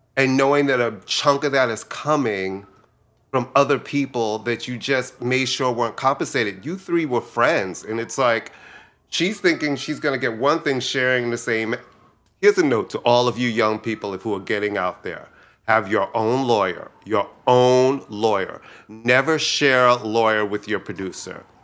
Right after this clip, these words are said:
Don't share a lawyer with your manager.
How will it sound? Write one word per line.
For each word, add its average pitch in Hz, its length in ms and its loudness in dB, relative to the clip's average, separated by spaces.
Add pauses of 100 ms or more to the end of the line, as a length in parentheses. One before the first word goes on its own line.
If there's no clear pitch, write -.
(600)
Don't 131 200 2
share 143 240 4
a 143 40 8
lawyer 110 340 4
with 95 160 -6
your 101 120 0
manager. 85 580 -6